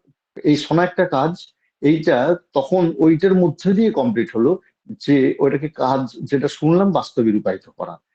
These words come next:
আমাকে এক গ্লাস জল দিতে বললেন, আমি দিলাম, সেটা হচ্ছে শোনা হলো। তাই বলি, "তুমি কথাটা শুনেছো, নাহলে তুমি কথাটা শুনলে না, আমার কথাটা শুনলে না।" বলি এই কথা। তা-, তাহলে এই ফিলিংসটা আমরা শ্রী শ্রী বড়দাকে দিয়ে দেখলাম।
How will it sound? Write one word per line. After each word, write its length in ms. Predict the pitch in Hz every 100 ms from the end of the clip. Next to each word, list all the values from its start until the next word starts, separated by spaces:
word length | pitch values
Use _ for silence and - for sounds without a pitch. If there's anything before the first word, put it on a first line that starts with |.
| _ _
আমাকে 340 | 110 117 113
এক 120 | 127
গ্লাস 260 | 110 135 110
জল 180 | 117 113
দিতে 220 | 123 143
বললেন, 360 | 135 160 214 247 _ _ _
আমি 160 | 101 104
দিলাম, 360 | 92 110 131 202 -
সেটা 280 | - - -
হচ্ছে 200 | 98 -
শোনা 440 | - _ 135 127
হলো। 180 | 107 101
তাই 220 | 92 135
বলি, 220 | 139 135 110
"তুমি 180 | 117 113
কথাটা 260 | 107 113
শুনেছো, 480 | 104 - 107 104 98 - _ _ _ _ _ -
নাহলে 180 | 127 123
তুমি 140 | 135
কথাটা 260 | 135 135 160
শুনলে 380 | 156 180 214 240
না, 260 | 226 101 _ _ _ _
আমার 180 | - 135
কথাটা 260 | 139 147 -
শুনলে 380 | - 156 185 233
না।" 240 | 202 95 _ _ _ 123
বলি 300 | 135 143 147
এই 60 | 113
কথা। 280 | 127 - 120 _ _ _
তা-, 120 | 127
তাহলে 680 | 107 120 120 185 127 117 156 - - _ -
এই 260 | 170 175
ফিলিংসটা 1040 | 170 - - 143 165 185 - - 101 110 156 - _ -
আমরা 160 | 123
শ্রী 180 | 135 139
শ্রী 160 | - 113
বড়দাকে 440 | 110 98 120 107
দিয়ে 160 | 95 90
দেখলাম। 380 | 101 - 95